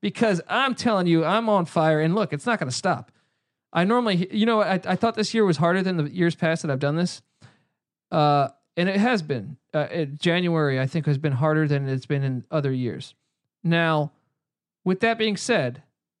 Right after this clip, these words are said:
I fucking, I cracked the code. I cracked the code. I cracked the enigma, Pat. You know what I mean? I went nine one and one. I got pissed off. That's all I needed to do was get pissed off. All right? So I'm telling you, tomorrow I'm gonna hit some locks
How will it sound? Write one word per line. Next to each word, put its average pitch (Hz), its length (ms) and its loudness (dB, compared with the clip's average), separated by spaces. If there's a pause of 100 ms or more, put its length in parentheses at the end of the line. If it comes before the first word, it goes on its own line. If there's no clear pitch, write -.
(400)
I 147 80 -2
fucking, 165 500 -2
I 156 120 0
cracked 180 300 -2
the 143 60 -6
code. 123 380 -4 (520)
I 151 60 -6
cracked 185 300 -4
the 156 80 -6
code. 127 380 -2
I 113 80 -4
cracked 175 280 -2
the 170 120 0
enigma, 151 400 0
Pat. 117 320 -6 (760)
You 170 80 0
know 180 60 2
what 190 100 2
I 180 40 -2
mean? 196 280 -2 (320)
I 185 100 2
went 220 200 2
nine 208 280 2
one 208 120 2
and 202 140 2
one. 202 160 4
I 185 60 2
got 208 220 0
pissed 233 300 2
off. 196 220 2
That's 165 180 -2
all 226 160 6
I 220 40 2
needed 214 200 0
to 185 60 0
do 214 120 2
was 165 120 2
get 190 180 -4
pissed 190 240 -2
off. 165 280 -6 (460)
All 156 80 0
right? 202 200 2 (380)
So 202 100 -2
I'm 170 60 -2
telling 240 240 2
you, 214 60 -2
tomorrow 220 440 0
I'm 190 100 -4
gonna 170 140 2
hit 190 180 2
some 165 140 -2
locks 170 340 0